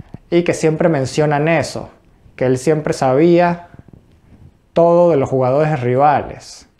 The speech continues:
Sabían qué mo-, posibles movimientos podían tener, cómo se podía marcar, neutralizar o superar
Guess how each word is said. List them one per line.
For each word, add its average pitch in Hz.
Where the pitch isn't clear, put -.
Sabían 135
qué 139
mo-, 143
posibles 143
movimientos 131
podían 127
tener, 151
cómo 139
se 131
podía 123
marcar, 139
neutralizar 127
o 160
superar 139